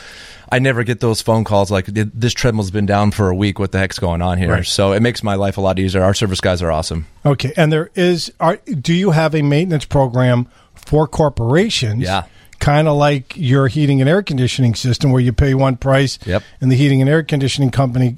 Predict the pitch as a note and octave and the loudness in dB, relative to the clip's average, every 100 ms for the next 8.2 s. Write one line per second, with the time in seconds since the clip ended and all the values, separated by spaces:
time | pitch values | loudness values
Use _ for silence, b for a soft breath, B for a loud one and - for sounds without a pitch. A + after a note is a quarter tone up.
0 | - - C#3 B2 C3 C#3 - C3+ - - | -6 0 0 2 0 0 -2 -2 -2 -2
1 | C#3 B2+ B2+ - C3 A#2+ - C#3 E3+ B2 | -2 0 -4 -2 0 0 0 2 0 -2
2 | A#2 D#3+ E3 D#3+ D#3+ C#3+ D#3+ F3+ D#3+ B | -2 0 2 2 0 0 0 0 -2 B
3 | B B B - D3 D#3 D#3 D3+ - D3 | B B B -2 -2 0 0 0 -2 -4
4 | B2 - F#3 D#3+ G2 - G#2 C3 A2+ B2 | -4 0 -2 -2 -10 -8 -2 0 0 -4
5 | A#2 A#2 A2 G#2 G2 G#2 - - - F#2+ | -4 0 2 0 0 -2 -4 -10 -10 -8
6 | - D3 C#3 A2+ B2+ B2+ C3 A#2 G2 G#2+ | -4 0 2 2 0 -2 -2 -2 -2 -4
7 | G2 - - A2+ B2+ B2+ G#2 G#2+ F#2 E2 | -6 -2 0 0 -2 -2 0 -2 -4 -12
8 | C2 | -14